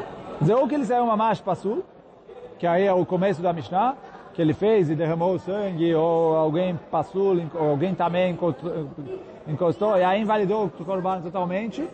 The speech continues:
ou quando ele fez Lo Lishma, que aí no Hatat,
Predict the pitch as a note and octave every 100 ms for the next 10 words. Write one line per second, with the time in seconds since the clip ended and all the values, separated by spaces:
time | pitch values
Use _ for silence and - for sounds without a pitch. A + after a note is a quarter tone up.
0 | - - - - B3+ D4+ C4+ C4 A#3 F#3
1 | B3 A#3+ F#3 A3 B3 G#3+ - C4 D4 D4+
2 | - - - - - - - G#3 G#3+ B3
3 | A#3 C4 - F3+ C4 A#3+ G#3+ - A3+ G#3+
4 | D#3+